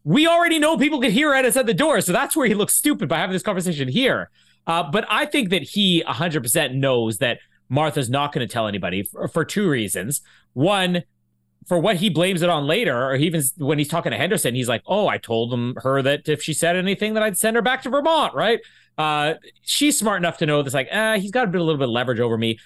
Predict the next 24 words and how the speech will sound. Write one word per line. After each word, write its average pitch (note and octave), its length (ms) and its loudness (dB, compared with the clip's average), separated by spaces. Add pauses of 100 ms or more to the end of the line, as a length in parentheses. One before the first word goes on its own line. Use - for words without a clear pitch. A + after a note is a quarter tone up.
(220)
And G#3 100 0
the C#4 80 4
other C#4 120 2
part G3 200 -2
being F#3 200 2
he, G#3 160 -2
he, B3 420 0
he C4 180 2
believes G#3 640 2
his F3 160 0
side E3+ 160 0
of D#3 60 -10
the C3+ 40 -4
story. B3 280 0
Like, B2 160 0
I D3 80 -2
think A3 120 -4
that's G3 240 -2
what's A3 120 -4
so F3 120 -2
good D3+ 200 0
about D#3 240 -4
this B2+ 180 -2
scene A3+ 380 0